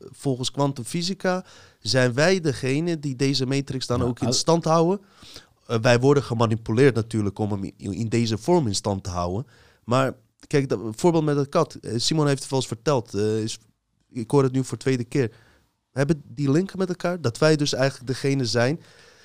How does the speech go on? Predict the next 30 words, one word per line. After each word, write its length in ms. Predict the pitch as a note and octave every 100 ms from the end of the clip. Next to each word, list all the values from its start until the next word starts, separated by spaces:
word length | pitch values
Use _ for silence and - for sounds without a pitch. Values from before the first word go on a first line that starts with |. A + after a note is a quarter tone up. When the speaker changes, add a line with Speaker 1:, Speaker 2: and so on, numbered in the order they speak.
| - -
Speaker 1:
Ze 160 | C#3+
zeggen 300 | D3 F3+ F3+
ook 160 | F3 C#3
dit: 300 | B2+ - -
een 120 | C3
atoom 440 | B2 - F#3 G#3 G3
gedraagt 480 | C3+ D3 D3+ C#3+
zich 260 | - A#2 -
anders 720 | - F3 G3 C3+ A2+ - - _ _ _ _ _ _ _ _
als 200 | A2 G#2+
jij 220 | C3 C3
hem 180 | B2+ A2+
niet 220 | C3+ C#3+
observeert. 720 | A2+ - A2+ - A#2 F#2+ - - _
Als 180 | A2+ A2
jij 80 | C3
hem 100 | C3
Speaker 2:
Klopt. 140 | A#2+
Speaker 1:
begint 180 | C#3+ C3
te 80 | C3
observeren, 680 | B2 - G#2+ - D#3+ A#2+ G#2
Speaker 2:
Ja. 80 | G#3 - - _ _
Speaker 1:
begint 440 | - A#2 A#2 C#3+ A2+
de 80 | -
atoom 540 | G#2+ - C#3+ E3 E3
zich 340 | - G#2+ C3 -
anders 300 | B2 C3 -
te 100 | -
gedragen. 520 | A#2 A2 A#2 G2+ D#2+
En 220 | G#2+ G#2+